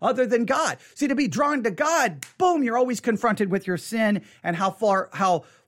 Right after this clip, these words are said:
uh, what you are not. But if you can find other things, like, we, we all, I think everyone wants God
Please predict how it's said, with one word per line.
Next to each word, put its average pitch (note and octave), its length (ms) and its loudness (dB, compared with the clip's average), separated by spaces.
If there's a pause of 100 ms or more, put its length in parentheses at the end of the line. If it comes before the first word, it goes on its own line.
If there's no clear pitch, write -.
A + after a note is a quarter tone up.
(160)
uh, G3 60 2
what G#3 340 0
you G#3+ 200 0
are F#3 100 2
not. - 480 0 (320)
But F#3+ 140 -2
if G3 100 -4
you B3+ 80 -2
can B3 160 -4
find A3+ 380 -2
other D#4 340 2
things, F#3 500 -4 (300)
like, G#3 280 -2 (680)
we, G#3+ 180 0
we B3+ 200 2
all, D4 280 4
I A3 120 0
think C4+ 180 -2
everyone B3+ 440 2
wants A3+ 300 2
God F3+ 540 2